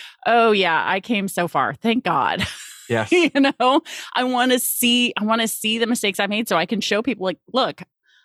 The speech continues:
Speaker 1: I made it to number one in my company. My team made it to number one in the world,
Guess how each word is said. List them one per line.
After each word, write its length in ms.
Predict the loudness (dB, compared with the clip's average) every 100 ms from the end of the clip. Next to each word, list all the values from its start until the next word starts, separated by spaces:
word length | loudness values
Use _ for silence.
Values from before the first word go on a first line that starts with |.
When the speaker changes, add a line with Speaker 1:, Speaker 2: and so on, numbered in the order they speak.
| _ -4
Speaker 1:
I 100 | -2
made 240 | 0 0
it 100 | 0
to 80 | 0
number 380 | 2 2 2 2
one 200 | 2 2
in 60 |
my 120 | 0 0
company. 320 | 0 0 0
My 140 | 0
team 300 | 0 0 0
made 160 | 2 0
it 100 | 0
to 80 | -2
number 260 | -2 0
one 160 | 2 2
in 80 | 2
the 120 | 2
world, 920 | 2 2 2 4 4 2 -2 -8 -14